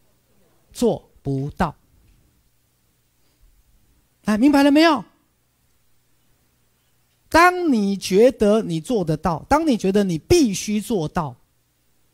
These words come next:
来，所以各位，房贷有几个好玩的想法。第一个就是乌奴嘛。第二个，我想试试看，我一辈子，我一个月可以存多少钱呢？<clears throat> 我想试试看，我一个月可以存多少钱，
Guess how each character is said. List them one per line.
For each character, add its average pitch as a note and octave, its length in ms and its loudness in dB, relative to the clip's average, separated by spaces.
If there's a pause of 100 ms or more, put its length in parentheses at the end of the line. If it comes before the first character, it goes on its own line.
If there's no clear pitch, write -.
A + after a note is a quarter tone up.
(1600)
来， E3 180 -4
所 A#3+ 180 -2
以 A3+ 40 -2
各 B3 80 0
位， A#3 120 0
房 G3 220 -4
贷 C4 200 -2 (200)
有 G#3 120 -2
几 F3 140 -8
个 D#3+ 80 -4
好 D3+ 260 -8
玩 D#3 140 -2
的 E3+ 80 -2
想 D#3 260 -6
法。 C#3 240 -8 (440)
第 C4+ 80 0
一 - 20 2
个 B3+ 80 0
就 A3+ 100 -2
是 A#3+ 60 -2
乌 B3+ 220 0
奴 D#3+ 260 -2
嘛。 C#3+ 220 -8 (1000)
第 F4 120 2
二 F4+ 60 2
个， C#4+ 80 -4
我 B3+ 120 0
想 A3 200 -4
试 D4+ 180 -6
试 C#4+ 140 -2
看， C4+ 180 -2
我 F3 120 -2
一 F#3+ 120 -2
辈 B3+ 140 0
子， F#3+ 200 -6
我 F3+ 180 -6 (140)
一 A3+ 140 -4
个 A#3 140 2
月 C4 140 2
可 G3+ 80 0
以 G#3 40 2
存 F#3 180 -4
多 G#3+ 140 -4
少 F#3+ 100 -2
钱 C3+ 240 -6
呢？ D3 180 -8 (840)
<clears throat> - 1400 -8
我 B3+ 160 2
想 G#3+ 240 -2
试 D4+ 260 -2
试 C4+ 120 -2
看， C4+ 260 -2
我 F3 100 0
一 G3+ 80 2
个 F#3+ 120 0
月 A3+ 140 0
可 G3+ 120 0
以 E3+ 60 0
存 D#3+ 300 -4
多 F#3+ 140 -2
少 C#3+ 200 -6
钱， B2 360 -10